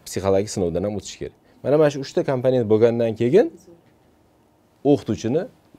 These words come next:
litsenziyaga ega bo'ladi. Endi litsenziya bo'yicha ham ikki ming yigirma birinchi yilda besh foiz o'qituvchini litsenziyaga ega bo'lishni rejalashtirganmiz. Faraz qilyapsizmi? Ikki ming yigirma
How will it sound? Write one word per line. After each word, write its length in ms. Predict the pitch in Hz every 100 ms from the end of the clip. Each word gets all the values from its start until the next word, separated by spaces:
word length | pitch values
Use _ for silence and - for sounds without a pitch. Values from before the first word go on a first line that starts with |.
| -
litsenziyaga 480 | 95 - 90 85 127
ega 160 | 92 69
bo'ladi. 220 | 67 64
Endi 320 | - 147 147 107 107
litsenziya 460 | 113 156 151 139
bo'yicha 320 | 123 117 107 107
ham 220 | 135 208 - _ _ _ _ _ -
ikki 240 | 110 -
ming 140 | 170 165
yigirma 320 | 131 131 139 131
birinchi 360 | 135 143 - 143
yilda 360 | 139 139 156 165 104
besh 260 | 135 202 -
foiz 300 | - 143 135 127
o'qituvchini 440 | - 127 120 156 143
litsenziyaga 480 | 117 135 127 123 127
ega 120 | 120 113
bo'lishni 340 | 120 113 -
rejalashtirganmiz. 760 | 147 143 117 98 80 73 65 _ _ _ _ _
Faraz 220 | - 95 95
qilyapsizmi? 280 | 117 156 247 - _ _
Ikki 220 | 104 -
ming 120 | 151 139
yigirma 300 | 127 131